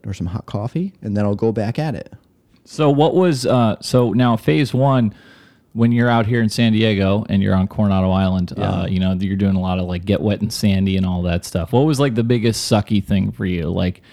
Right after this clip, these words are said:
Speaker 2: you said you couldn't float. Was there, was there another piece of P T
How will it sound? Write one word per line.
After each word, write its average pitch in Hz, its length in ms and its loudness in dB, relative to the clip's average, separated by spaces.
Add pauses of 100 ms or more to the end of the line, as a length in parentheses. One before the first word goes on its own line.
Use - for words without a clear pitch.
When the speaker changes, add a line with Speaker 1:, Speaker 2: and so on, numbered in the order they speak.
(140)
Speaker 2:
you 120 80 2
said 165 220 2
you 147 80 2
couldn't 127 240 2
float. 117 460 0
Was 98 160 2
there, 104 180 2 (280)
was 117 100 2
there 131 80 4
another 165 300 2
piece 160 300 -2
of 120 120 -2
P 139 240 0
T 139 440 0